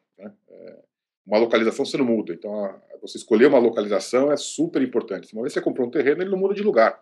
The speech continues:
é bem simples, mas não, não vai mudar de lugar. Então esse é um ponto, essa localização, localização é, é super importante em todos os segmentos do mercado imobiliário. É, a-, aqui na V B I,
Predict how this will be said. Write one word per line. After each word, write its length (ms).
é 100
bem 180
simples, 360
mas 200
não, 100
não 260
vai 140
mudar 220
de 100
lugar. 340
Então 160
esse 140
é 20
um 60
ponto, 360
essa 140
localização, 560
localização 500
é, 140
é 140
super 280
importante 600
em 40
todos 300
os 100
segmentos 440
do 40
mercado 240
imobiliário. 440
É, 640
a-, 180
aqui 160
na 100
V 100
B 160
I, 120